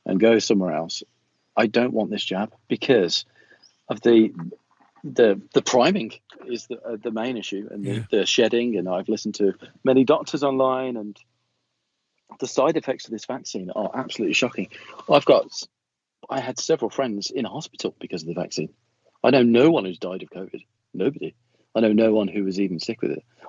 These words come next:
Speaker 1: I had it in February last year, I think. I'm pretty sure I did. Um, but I just know sick people from the vaccine. And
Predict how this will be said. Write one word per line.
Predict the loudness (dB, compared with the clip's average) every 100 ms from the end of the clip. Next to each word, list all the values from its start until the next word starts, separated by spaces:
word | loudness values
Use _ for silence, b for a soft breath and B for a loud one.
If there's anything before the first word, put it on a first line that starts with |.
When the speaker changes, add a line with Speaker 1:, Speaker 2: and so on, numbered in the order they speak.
| 4
Speaker 1:
I | 4
had | 4 0
it | -2
in | -6
February | -6 -6 -8
last | -10 -14 -14
year, | -16 -20 _
I | -12
think. | -8 -10 _ -14
I'm | -4
pretty | -2 0
sure | 0
I | -2
did. | -4 -10 B B B B B -2
Um, | 4 6 6 2 -2
but | 2 2 0
I | -8
just | -8 -10 -10
know | -10
sick | -10 -12 -8
people | -8 -6 -8 -8 -10
from | -8
the | -6
vaccine. | -6 -6 -10 -10 -12 _ _ _ _ _ -4
And | 0 2 2